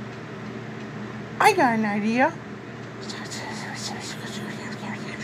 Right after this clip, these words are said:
Are you sure it's gonna work? Yeah. We all meet him in, we,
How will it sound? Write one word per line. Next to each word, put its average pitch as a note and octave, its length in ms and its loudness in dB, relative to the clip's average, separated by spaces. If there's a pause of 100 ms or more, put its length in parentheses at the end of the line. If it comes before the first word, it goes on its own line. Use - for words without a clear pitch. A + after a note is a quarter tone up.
(2250)
Are B3+ 100 6
you A4 240 6
sure E4 340 6
it's E4 120 2
gonna C4 220 8
work? F3+ 460 10 (600)
Yeah. F4 300 10 (760)
We D#4 140 4
all G4+ 180 12
meet F#4 200 4
him F#4 180 4
in, F4 160 2 (1300)
we, D4+ 140 4